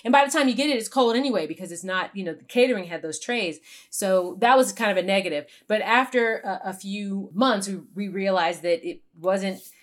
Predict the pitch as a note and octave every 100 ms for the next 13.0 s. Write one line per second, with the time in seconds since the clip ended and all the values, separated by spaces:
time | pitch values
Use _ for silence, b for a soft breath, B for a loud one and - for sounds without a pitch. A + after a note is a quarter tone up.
0 | b D#3+ F3+ E3+ E3+ F#3 F3 E3+ - -
1 | _ F#3 F3 E3+ D#3 C#3+ D#3+ D3+ E3 B
2 | B G#3 A3+ A3+ - B3 B3 B3 B3+ _
3 | _ _ A3+ A3 E3+ A3 G#3+ G#3+ G3+ E3
4 | F3+ F#3+ F#3+ F#3 F3+ E3+ - F#3 F3 F3
5 | E3+ D#3+ E3+ E3 D3+ D3 _ F3 E3+ E3
6 | F3 D#3+ E3+ E3+ b b b F#3+ F#3+ F#3+
7 | G#3 E3 - F3 A3 A3+ A3 F#3+ F3+ F#3
8 | E3+ F3+ F3+ F#3+ F#3+ F3 - _ _ -
9 | G3 F#3 F#3 F#3 E3 E3+ D#3+ C3+ D#3+ D#3
10 | - E3+ E3+ E3 E3 - b b _ _
11 | G3 - F#3+ F#3 G3+ A3 G3 F#3+ G3+ G#3+
12 | A3 G#3+ F3 - F#3+ F3 E3 E3 D#3+ -